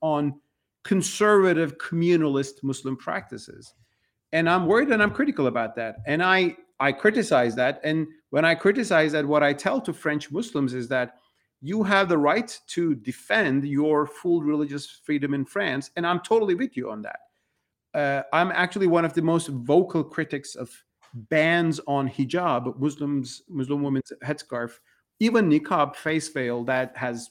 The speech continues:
taken place in France and, or Belgium. But when I say this, I add one more thing. I am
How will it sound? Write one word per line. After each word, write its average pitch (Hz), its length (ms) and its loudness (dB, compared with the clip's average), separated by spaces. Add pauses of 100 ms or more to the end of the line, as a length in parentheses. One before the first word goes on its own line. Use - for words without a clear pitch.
(120)
taken 123 240 -6
place 127 300 -8
in 120 100 -8
France 117 500 -10
and, 113 240 -10
or 113 160 -10
Belgium. 123 580 -6 (640)
But 190 220 6
when 208 160 6
I 214 120 6
say 277 300 2
this, 196 360 0 (100)
I 170 200 2
add 170 180 2
one 175 180 2
more 170 200 2
thing. 147 340 -2 (520)
I 160 200 4
am 240 440 2